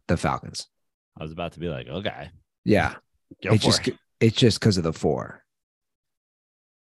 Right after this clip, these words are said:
Speaker 1: This next game is real interesting.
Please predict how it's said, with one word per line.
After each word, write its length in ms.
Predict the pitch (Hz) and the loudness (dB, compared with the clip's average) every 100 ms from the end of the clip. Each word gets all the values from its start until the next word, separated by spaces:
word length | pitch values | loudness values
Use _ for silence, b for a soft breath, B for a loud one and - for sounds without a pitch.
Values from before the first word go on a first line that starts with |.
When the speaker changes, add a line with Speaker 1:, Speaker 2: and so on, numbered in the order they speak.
| _ _ _ _ _ _ _ - - - | _ _ _ _ _ _ _ -18 -16 0
Speaker 1:
This 180 | 123 110 | 2 4
next 340 | 139 170 - | 4 4 4
game 260 | - 135 117 | 4 4 2
is 100 | 107 | 0
real 180 | 110 104 | 0 0
interesting. 520 | 101 92 - 73 - | -2 -6 -8 -10 -12